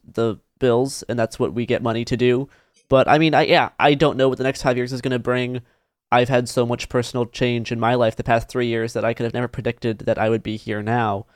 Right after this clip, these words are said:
Um, so who knows? Who, who knows what it'll be like in five years?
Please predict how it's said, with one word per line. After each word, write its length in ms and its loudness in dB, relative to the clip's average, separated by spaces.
Um, 340 2
so 220 2
who 160 4
knows? 320 -2
Who, 160 -4
who 120 -2
knows 240 0
what 200 2
it'll 160 -2
be 120 -2
like 160 -4
in 80 -6
five 240 -2
years? 360 -8